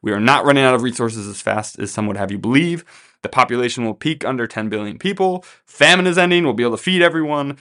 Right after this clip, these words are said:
There is more land now for nature than there has been in a long, long time. We're moving to cities, which helps nature, and democracy is still spreading. All great trends, all things that are positive and improving. We'll be back next week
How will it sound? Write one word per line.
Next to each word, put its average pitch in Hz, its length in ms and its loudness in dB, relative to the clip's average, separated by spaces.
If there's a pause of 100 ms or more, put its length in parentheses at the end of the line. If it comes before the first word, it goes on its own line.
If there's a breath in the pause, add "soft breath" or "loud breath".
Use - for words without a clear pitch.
(140)
There 120 240 4
is 104 80 -2
more 127 320 2
land 135 260 2
now 123 140 4
for 120 140 -6
nature 120 360 -2
than 110 120 -6
there 110 80 -4
has 113 180 0
been 110 140 0
in 107 80 0
a 104 120 -2
long, 117 340 2
long 107 200 0
time. 127 520 0
We're 107 120 -6
moving 131 280 4
to 139 40 2
cities, 123 560 -2
which - 160 -18
helps - 320 -4
nature, 117 420 0 (300 loud breath)
and 110 400 2
democracy 107 640 0
is 98 380 -2
still 98 600 -10
spreading. 98 520 -10
All 131 420 6
great 127 340 2
trends, 113 440 2
all 110 260 0
things 104 500 -4 (380 loud breath)
that 101 180 -4
are 98 380 -6 (200)
positive 110 640 -2
and 98 240 -8
improving. - 520 -12 (320 soft breath)
We'll 113 160 0
be - 20 0
back 113 300 4 (180)
next 139 300 0
week 117 300 -2